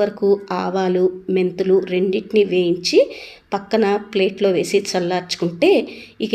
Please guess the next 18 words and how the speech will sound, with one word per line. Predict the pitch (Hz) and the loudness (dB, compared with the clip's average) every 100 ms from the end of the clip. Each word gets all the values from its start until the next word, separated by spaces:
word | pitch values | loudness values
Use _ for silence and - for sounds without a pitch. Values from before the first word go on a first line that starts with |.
| 214 | 0
ఇప్పుడు | 208 190 185 | 0 0 2
మనము | 185 262 - - - _ _ _ _ _ - | 4 4 2 -2 -20 _ _ _ _ _ 0
టొమాటోలని | 214 220 247 233 202 185 196 466 - - _ _ _ _ _ _ _ _ _ - 226 | 2 2 2 2 4 4 4 2 2 -16 _ _ _ _ _ _ _ _ _ -4 0
మనం | 220 220 226 | 2 0 -4
ఒక | 220 202 | -2 0
మందంగా | 202 214 226 226 220 208 | 0 0 2 4 4 4
ఉన్న | 196 190 190 - | 4 2 0 -2
ప్రెషర్ | 202 196 202 202 | -2 2 0 2
ప్యాన్ | 196 196 | 0 2
లాంటిది | 185 175 190 185 | 0 -2 -4 -2
కానీ | 185 180 185 185 202 | 0 4 4 4 4
మూకుడు | 202 202 202 202 | 4 4 2 0
కానీ | 196 196 185 | 0 0 0
తీసుకుని | 175 170 - 208 427 - 202 | -2 -2 -2 0 0 -2 -2
అందులో | 208 233 240 226 190 | 0 0 0 0 0
టొమాటో | 185 196 196 185 | 0 0 -2 -2
ముక్కలు | 175 185 180 175 | -4 -4 -4 -2
వేసి | 165 208 | -4 2